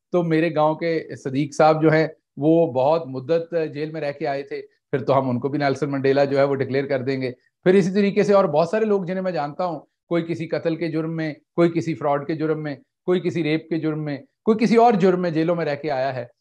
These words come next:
तो क्या अब उन सबको नेल्सन मंडेला कहा जाएगा? मेरा ख्याल मुश्किल काम है। नेल्सन मंडेला किसी, अ,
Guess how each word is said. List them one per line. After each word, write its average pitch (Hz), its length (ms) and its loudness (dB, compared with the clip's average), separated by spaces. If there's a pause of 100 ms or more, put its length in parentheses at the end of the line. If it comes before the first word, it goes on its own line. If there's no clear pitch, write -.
(140)
तो 165 340 -2
क्या 165 160 4
अब 151 180 4
उन 160 180 2
सबको - 380 -2
नेल्सन 151 300 -2
मंडेला 151 300 0
कहा 151 220 -2
जाएगा? 143 360 -4 (240)
मेरा 185 100 -2
ख्याल 165 140 -4
मुश्किल 117 300 -8
काम 117 300 0
है। 117 160 -6 (260)
नेल्सन 147 300 2
मंडेला 143 460 6
किसी, 147 640 -8
अ, 123 100 -2